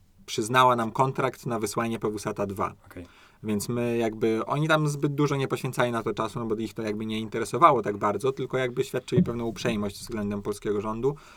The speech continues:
Speaker 1: że w jakimś sensie oni nadzorowali to, że tam sprawdzili, czy pewne formalności,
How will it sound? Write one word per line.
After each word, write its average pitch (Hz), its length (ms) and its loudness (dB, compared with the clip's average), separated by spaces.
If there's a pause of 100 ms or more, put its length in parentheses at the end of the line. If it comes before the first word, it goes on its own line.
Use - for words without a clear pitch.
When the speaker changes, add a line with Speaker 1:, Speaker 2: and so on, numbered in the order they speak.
(220)
Speaker 1:
że 110 240 2
w - 20 4
jakimś 127 340 2
sensie 123 360 -2
oni 117 200 0
nadzorowali 107 680 0
to, 107 260 -4
że 98 300 -2
tam 98 320 -6 (180)
sprawdzili, 104 540 -4
czy 101 180 -2
pewne 104 320 -4
formalności, 113 720 0